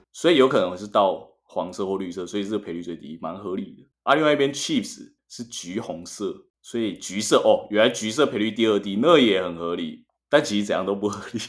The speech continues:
<laughs> 根本就，<laughs> 到底什么颜色，完全不知道啊。因为去年 Rams 公羊那个是蓝色跟黄色，然后去年就真的到蓝色。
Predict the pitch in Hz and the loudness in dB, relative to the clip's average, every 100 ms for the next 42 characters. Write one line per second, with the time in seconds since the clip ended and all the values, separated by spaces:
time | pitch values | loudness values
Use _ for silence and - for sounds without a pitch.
0 | - - 147 131 135 135 - _ 123 143 | -14 -10 -4 -2 0 -2 -8 _ 0 2
1 | 131 127 240 233 151 - - - 120 117 | 4 8 8 10 6 0 -2 4 6 6
2 | 117 170 160 - - - - - 165 180 | 6 6 6 0 -16 -16 -14 2 10 10
3 | 208 214 208 202 185 240 254 - 254 175 | 10 6 10 12 12 10 6 6 4 6
4 | 143 151 202 151 113 - - - _ _ | 6 8 10 10 8 -2 -12 -20 _ _
5 | - 190 208 170 95 95 165 175 170 165 | 8 8 10 8 8 6 4 4 6 8
6 | 113 113 - 156 127 131 90 95 113 95 | 8 8 4 6 6 6 2 0 -2 2
7 | 101 120 160 110 113 117 98 104 90 78 | 2 2 0 0 0 -2 0 2 2 -2
8 | - 82 76 | -8 -10 -10